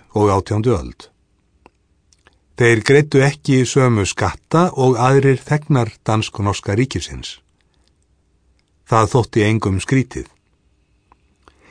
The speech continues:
Íslendingar beittu þeim rökum að þeir væru fáir, fátækir og smáir, hrjáðir af illviðrum, ísum og eldgosum og gætu ekki greitt eins mikla skatta og aðrir.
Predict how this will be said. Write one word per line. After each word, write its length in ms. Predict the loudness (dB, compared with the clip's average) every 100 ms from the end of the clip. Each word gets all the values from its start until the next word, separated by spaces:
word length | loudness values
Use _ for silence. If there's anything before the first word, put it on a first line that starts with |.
| _ -2
Íslendingar 720 | 0 4 4 6 6 4 4
beittu 360 | 2 2 0 2
þeim 160 | 2 2
rökum 460 | 0 0 2 2 2
að 180 | -2 0
þeir 180 | 2 2
væru 320 | 2 2 0
fáir, 520 | 0 0 2 2 0
fátækir 800 | -4 -6 -2 -2 -2 -4 -4 -6
og 80 | -4
smáir, 440 | 0 4 4 2 -2 _ _ -20 -20 -10 0
hrjáðir 480 | 4 6 6 4
af 120 | 4 0
illviðrum, 580 | 0 2 4 4 2 0 -6 -4
ísum 520 | 0 0 2 2 2
og 200 | 2 -2
eldgosum 640 | -2 -2 0 0 2 0 0 _ _ _ _ _ -2
og 200 | 0 4
gætu 400 | 2 2 2 2
ekki 240 | 0 0
greitt 440 | 2 0 -2 -14 -2
eins 320 | 0 0 -2
mikla 360 | -4 -2 -4 -4
skatta 500 | -4 -6 -8 -8 -8 -8
og 120 | -4
aðrir. 320 | -2 -4 -10